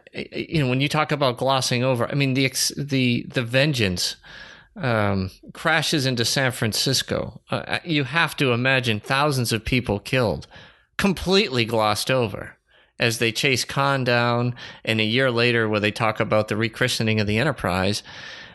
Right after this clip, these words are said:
uh, what about the rebuilding of the city? I, I mean, there was nothing. It, it, it was just, um, it, it, it,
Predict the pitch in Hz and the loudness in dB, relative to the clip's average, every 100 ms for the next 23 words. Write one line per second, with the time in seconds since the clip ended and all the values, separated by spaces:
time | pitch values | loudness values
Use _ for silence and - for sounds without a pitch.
0 | - - - - 151 220 269 - 160 165 | -10 -6 -6 -4 0 2 2 0 0 0
1 | 156 156 165 139 104 - - 220 - - | 2 2 2 0 0 0 -2 -2 -2 -4
2 | 101 - 139 - 143 156 151 151 143 220 | -12 -6 -4 -2 0 0 2 2 2 0
3 | 349 - 120 73 82 - 185 175 190 202 | -2 -2 -2 -2 -6 -2 0 0 -2 -2
4 | 202 190 - 196 - - - - - - | 0 0 0 0 2 0 -4 -14 -16 -16
5 | - - 160 147 139 135 123 120 - _ | -18 -8 -2 0 0 2 2 0 -4 _
6 | _ - 165 - 170 - 175 151 | _ -4 -4 0 0 2 0 -2